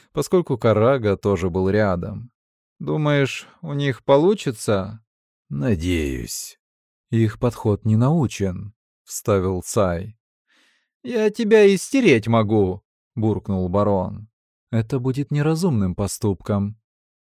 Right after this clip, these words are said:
"Может и так, но бесишь". "Излишняя эмоциональность может быть скорректирована при желании". "Сгинь!"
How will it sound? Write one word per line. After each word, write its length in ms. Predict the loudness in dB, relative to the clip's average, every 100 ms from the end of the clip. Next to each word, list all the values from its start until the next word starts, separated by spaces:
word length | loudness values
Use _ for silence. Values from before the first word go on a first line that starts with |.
| -12
"Может 400 | -4 0 0 0
и 60 |
так, 340 | 0 4 4 2
но 460 | 0 2 0 -2 -8
бесишь". 760 | -16 -2 4 4 2 -4 -6 -14 _ _ _ _ -6
"Излишняя 560 | -4 0 -2 0 0
эмоциональность 840 | 0 2 2 2 2 2 0 -2 -2
может 260 | 0 0
быть 180 | -2 -2
скорректирована 840 | 0 -2 -2 -2 2 2 2 0
при 160 | 0 -2
желании". 800 | 0 2 2 2 0 0 -2 -6 _ _ _ _ -8
"Сгинь!" 640 | -6 2 4 6 4 -4